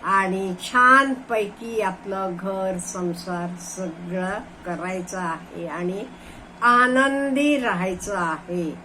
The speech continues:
तर very, very important, आनंदी, समाधानी, सुखी राहायचं आहे. ते एवढं तर प्लॅनिंग पाहिजेच आहे का नाही? ह्याच्याशिवाय तुम्ही आणि काही प्लॅनिंग करत असाल तर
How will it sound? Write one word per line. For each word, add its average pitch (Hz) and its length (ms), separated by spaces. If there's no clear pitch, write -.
तर 214 120
very, 214 400
very 202 460
important, 170 600
आनंदी, 196 800
समाधानी, 180 1000
सुखी 190 760
राहायचं 147 520
आहे. 131 520
ते 220 80
एवढं 196 520
तर 214 60
प्लॅनिंग 190 580
पाहिजेच 175 680
आहे 196 160
का 240 80
नाही? 233 280
ह्याच्याशिवाय 285 640
तुम्ही 262 380
आणि 240 340
काही 262 380
प्लॅनिंग 214 420
करत 190 520
असाल 160 420
तर 233 500